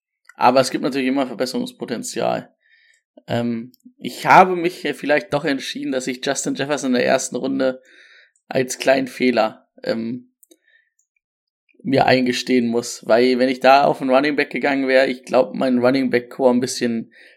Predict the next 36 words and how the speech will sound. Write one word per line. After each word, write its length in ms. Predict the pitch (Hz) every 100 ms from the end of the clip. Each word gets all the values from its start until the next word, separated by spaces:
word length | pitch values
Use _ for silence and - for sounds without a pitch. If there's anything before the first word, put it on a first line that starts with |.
| _ _
besser 320 | 143 131 135
aussehen 520 | 113 120 - 117 117 110
würde. 480 | 117 120 156 - _ _ _ _ _ _ _ _ _ -
Ähm, 360 | 117 117 120
weil 300 | 113 123 131
dann 260 | 131 127 127
doch 200 | 127 127
viele 400 | - - 160 170
Running 320 | 156 151 160
Backs 240 | 156 151 -
früh 240 | 151 180
gegangen 340 | 175 131 127
sind. 180 | 117 120
Aber 140 | 113 113
das 220 | 120 -
habe 160 | 135
ich, 260 | 131 - - _ - _ _ _ _ -
ähm, 320 | 120 123 120
ich 140 | 123
hatte 80 | 131
es 60 | -
ja 80 |
gestern 260 | 127 127 135
im 180 | 127 123
Draft 460 | 120 120 135 135
erzählt, 380 | 135 123 - 143
dass 100 | 131
ich, 220 | 127 - -
ähm, 260 | - 127 127
ab 180 | 127 -
einundzwanzig 440 | 131 127 135 127
Uhr 80 | 135
noch 100 | 127
einen 80 | 127
zweiten 480 | - - 135 - 175
hatte. 360 | 185 202 202